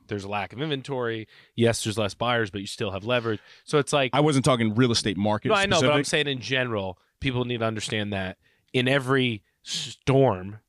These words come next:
Speaker 1: there's a little bit of light or
Speaker 2: Yes.
Speaker 1: some, there's a silver lining somewhere.
Speaker 2: Right.
Speaker 1: It just might not be in the wheelhouse.
Speaker 2: Yes. I was just trying to keep it basic. Like,
Speaker 1: Yeah, yeah,
Speaker 2: for
Speaker 1: yeah.
Speaker 2: most people, you
Speaker 1: In
Speaker 2: know,
Speaker 1: general.
Speaker 2: if you're buying a five do-, I buy five dozen eggs at a time, right?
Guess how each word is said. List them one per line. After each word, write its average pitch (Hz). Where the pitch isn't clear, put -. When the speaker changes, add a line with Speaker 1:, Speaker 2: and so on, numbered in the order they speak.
Speaker 1:
there's 113
a 107
little 123
bit 110
of 104
light 110
or 110
Speaker 2:
Yes. 101
Speaker 1:
some, 123
there's 120
a 113
silver 147
lining 135
somewhere. 123
Speaker 2:
Right. 92
Speaker 1:
It 123
just 131
might 135
not 123
be 127
in 110
the 98
wheelhouse. 104
Speaker 2:
Yes. 98
I 135
was 156
just 143
trying 139
to 123
keep 131
it 98
basic. 104
Like, 98
Speaker 1:
Yeah, 165
yeah, 120
Speaker 2:
for 147
Speaker 1:
yeah. 147
Speaker 2:
most 151
people, 120
you 113
Speaker 1:
In -
Speaker 2:
know, 107
Speaker 1:
general. 127
Speaker 2:
if 131
you're 151
buying 151
a 123
five 135
do-, 127
I 113
buy 120
five 120
dozen 110
eggs 104
at 95
a 92
time, 85
right? 95